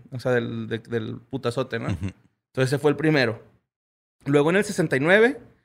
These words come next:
Speaker 1: eh, el vato iba manejando, güey, y hay una pinche,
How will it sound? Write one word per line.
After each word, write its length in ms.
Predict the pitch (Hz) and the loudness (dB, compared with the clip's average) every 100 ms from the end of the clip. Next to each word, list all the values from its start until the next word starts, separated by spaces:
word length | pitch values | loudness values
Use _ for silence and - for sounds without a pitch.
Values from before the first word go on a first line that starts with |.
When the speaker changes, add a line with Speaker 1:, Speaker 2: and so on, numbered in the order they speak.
| _ _ _ - | _ _ _ -4
Speaker 1:
eh, 580 | 127 127 123 120 117 - | 0 2 4 4 2 0
el 120 | 135 | 0
vato 220 | 147 147 | 2 6
iba 120 | 180 | 6
manejando, 580 | 185 180 143 185 226 233 | 6 4 4 4 4 4
güey, 180 | 220 196 | 4 2
y 100 | 160 | 2
hay 120 | 147 | 2
una 240 | 160 175 170 | 2 0 -2
pinche, 880 | 175 165 185 185 175 151 120 127 | -6 -2 -2 0 0 0 -2 -6